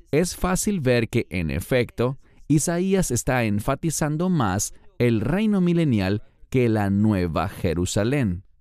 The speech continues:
Así que comencemos. Isaías capítulo sesenta y seis, verso uno. Porque así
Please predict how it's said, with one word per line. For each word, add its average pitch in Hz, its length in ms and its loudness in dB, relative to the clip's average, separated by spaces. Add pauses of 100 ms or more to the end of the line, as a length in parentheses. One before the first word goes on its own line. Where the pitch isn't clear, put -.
(460)
Así 110 260 2
que 123 180 0
comencemos. 165 840 -2 (340)
Isaías 95 600 0
capítulo 95 480 -2
sesenta 110 420 -2
y 190 60 -2
seis, 151 420 -2 (260)
verso 139 500 0
uno. 80 420 -2 (720)
Porque 104 640 0 (720)
así 98 640 0